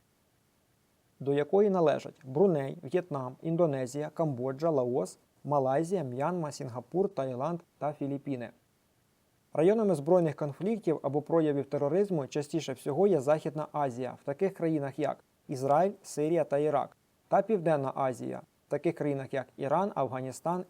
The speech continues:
Індія, Пакистан, рідше в інших країнах регіону. Найбільш відомими терористичними організаціями в Азії є Хамас, Брати Мусульмани, Хезбола, іділ, Аль-Каїда, Єгипетський ісламський джихад, Рух Талібан,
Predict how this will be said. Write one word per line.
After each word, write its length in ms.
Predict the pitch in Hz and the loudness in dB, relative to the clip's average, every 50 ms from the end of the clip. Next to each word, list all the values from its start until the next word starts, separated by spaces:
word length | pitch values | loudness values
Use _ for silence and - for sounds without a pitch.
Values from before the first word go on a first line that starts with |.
| - | -6
Індія, 300 | 151 156 175 175 156 139 | -4 -2 0 0 -2 -2
Пакистан, 580 | - - 139 - 156 147 - - 139 127 120 - - _ _ _ _ _ _ - | -4 -6 -8 -8 -8 -10 -6 -6 -4 -4 -4 -8 -14 _ _ _ _ _ _ -4
рідше 340 | - 165 208 208 - 196 170 | 0 0 0 0 2 0 0
в 40 | 139 | 2
інших 340 | 147 143 131 - - 131 - | 2 0 0 -2 -6 -8 -6
країнах 400 | - 131 135 135 131 131 123 117 | -4 -4 -2 -2 -2 -4 -6 -6
регіону. 540 | - 131 123 135 131 131 131 120 120 120 - _ _ _ _ _ _ _ _ _ _ _ _ _ _ _ _ _ _ _ | -6 -6 -4 -2 0 0 -2 -2 -4 -10 -16 _ _ _ _ _ _ _ _ _ _ _ _ _ _ _ _ _ _ _
Найбільш 420 | - 151 151 156 202 233 208 - 202 | -2 0 2 2 2 0 0 2 2
відомими 420 | 190 170 185 175 170 156 151 139 | 4 6 6 6 6 4 2 2
терористичними 720 | - 151 151 151 156 156 151 - 180 160 - - 147 147 147 | 0 0 2 2 2 0 0 0 -2 -2 -2 -4 -2 -2 -2
організаціями 720 | 143 143 147 147 143 127 165 175 185 165 - 165 147 143 | -2 -2 -4 -4 -2 0 0 0 0 0 -2 -4 -2 -2
в 120 | 135 123 151 | 0 4 4
Азії 340 | 165 170 143 160 156 151 143 | 4 4 2 0 -2 -2 -2
є 220 | 139 143 127 120 120 | -2 -4 -4 -4 -6
Хамас, 540 | - - 170 175 165 147 139 139 143 - - - | -4 0 2 2 4 2 2 0 -2 -6 -10 -12
Брати 340 | 147 143 143 147 147 190 185 | -4 -2 -2 0 2 2 0
Мусульмани, 600 | 185 180 165 - 165 151 143 139 139 139 135 127 | 0 0 -2 -2 -2 0 0 -2 -2 -2 -6 -6
Хезбола, 640 | - - 170 160 151 147 160 147 139 135 131 135 - _ _ - | -2 0 0 0 0 2 2 4 4 2 2 0 -8 _ _ -6
іділ, 440 | 175 170 147 131 139 151 143 135 - - _ _ _ | -4 -4 -4 -2 0 0 0 0 -2 -8 _ _ _
Аль-Каїда, 680 | - 160 180 190 - 160 147 139 139 135 127 135 135 - _ _ - | 0 2 2 2 4 4 4 4 4 2 -2 -4 -6 -6 _ _ -6
Єгипетський 600 | 147 147 143 156 180 175 180 175 - - 165 - | -2 -2 0 0 0 0 -2 -4 0 -2 -2 -2
ісламський 500 | - 151 - 160 151 156 147 - - 147 | -2 -4 -2 -2 -2 -2 -4 -6 -6 -6
джихад, 420 | 131 135 151 - - 143 131 127 - _ _ _ _ _ _ _ _ - | -4 -4 -4 0 2 2 2 2 0 _ _ _ _ _ _ _ _ -4
Рух 260 | 147 160 180 170 - | 0 0 0 2 2
Талібан, 520 | - 170 165 160 139 135 147 143 139 139 | 2 4 4 4 4 4 2 2 2 -2